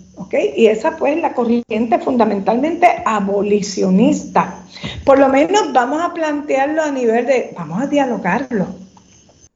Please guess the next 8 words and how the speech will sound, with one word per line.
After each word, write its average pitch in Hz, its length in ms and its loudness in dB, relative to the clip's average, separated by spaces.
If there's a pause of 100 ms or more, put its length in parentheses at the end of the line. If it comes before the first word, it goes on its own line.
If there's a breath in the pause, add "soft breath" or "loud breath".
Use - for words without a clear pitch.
(120)
¿ok? - 200 -14 (680 loud breath)
Y, 240 380 6
y 233 140 4
por 220 200 6
eso 226 400 4
en 240 160 2
algún 208 300 0
momento 240 800 2